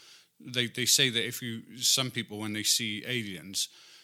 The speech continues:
they don't recall aliens, they'll recall an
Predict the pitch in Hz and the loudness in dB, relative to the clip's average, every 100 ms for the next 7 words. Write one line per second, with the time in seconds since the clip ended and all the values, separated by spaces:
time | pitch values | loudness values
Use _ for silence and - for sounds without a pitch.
0 | _ - 135 151 131 - 143 147 131 110 | _ -4 -2 -2 -4 -4 -2 0 -2 -6
1 | 110 98 92 98 120 117 127 120 110 - | -10 -10 -10 -8 -2 -2 -2 -6 -8 -8
2 | 117 104 104 | -6 -4 -6